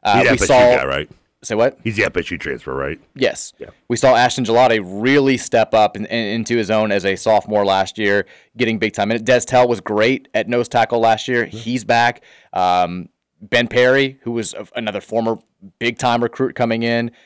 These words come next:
Speaker 1: uh, you know, y-, you get him back. Josh Minkins, another secondary player.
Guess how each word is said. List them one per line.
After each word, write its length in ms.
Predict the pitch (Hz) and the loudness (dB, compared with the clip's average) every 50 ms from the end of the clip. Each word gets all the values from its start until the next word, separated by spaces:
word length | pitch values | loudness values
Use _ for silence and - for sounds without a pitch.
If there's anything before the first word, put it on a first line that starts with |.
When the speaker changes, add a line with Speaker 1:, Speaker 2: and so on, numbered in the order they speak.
| _ _ - | _ _ -6
Speaker 1:
uh, 320 | - 92 90 87 87 90 82 | -4 -2 -2 0 -2 -2 -4
you 240 | 78 - - 82 82 | -8 -14 -18 -20 -20
know, 80 | 76 73 | -20 -20
y-, 200 | 65 78 82 78 - | _ -20 -20 -20 -20
you 100 | 92 98 | -18 -12
get 140 | - 104 92 | -12 -10 -6
him 80 | 113 | -2
back. 220 | 117 123 120 120 - | 0 0 0 0 0
Josh 240 | 120 110 101 - | -2 -2 -2 -2
Minkins, 340 | - 123 131 127 139 127 107 | -4 -4 -2 -2 -2 -4 -2
another 200 | 107 120 110 113 | -2 0 -2 0
secondary 480 | - - 120 117 120 104 113 110 110 107 | 0 0 -2 -2 0 0 2 2 2 0
player. 420 | - - 113 107 107 107 107 104 | 0 0 2 2 4 2 2 0